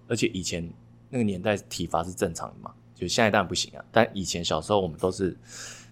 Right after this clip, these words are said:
体罚都是正常的年代，那个就没有，就是很多事情是，就是我是演员，我也不敢讲啊，就是因为感觉就很恐怖啊，这样。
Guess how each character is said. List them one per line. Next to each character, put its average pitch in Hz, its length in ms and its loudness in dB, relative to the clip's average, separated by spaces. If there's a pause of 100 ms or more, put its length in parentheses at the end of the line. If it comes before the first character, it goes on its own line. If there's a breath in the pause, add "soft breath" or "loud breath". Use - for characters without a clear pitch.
(140)
体 90 240 -10
罚 82 340 -6
都 110 80 0
是 104 160 -4
正 - 280 2
常 - 260 -4
的 - 160 4 (220 loud breath)
年 95 280 0
代， 107 300 6
那 120 80 0
个 107 100 0
就 110 260 2 (460 loud breath)
没 107 240 6
有， 123 100 10
就 - 260 0
是 117 180 6
很 98 160 2
多 139 100 6
事 151 120 4
情 98 180 0
是， 104 280 2 (280)
就 135 100 2
是 127 120 2
我 110 100 6
是 147 140 6
演 107 120 8
员， 87 140 -2
我 98 80 4
也 90 60 4
不 92 100 0
敢 80 160 0
讲 - 180 -2
啊， - 220 -20
就 104 140 -2
是 113 120 0
因 113 80 -2
为 107 100 -2
感 85 200 2
觉 87 80 -4
就 101 140 0
很 87 80 -4
恐 73 180 -10
怖 76 140 -8
啊， - 120 -6
这 92 80 -2
样。 - 80 -4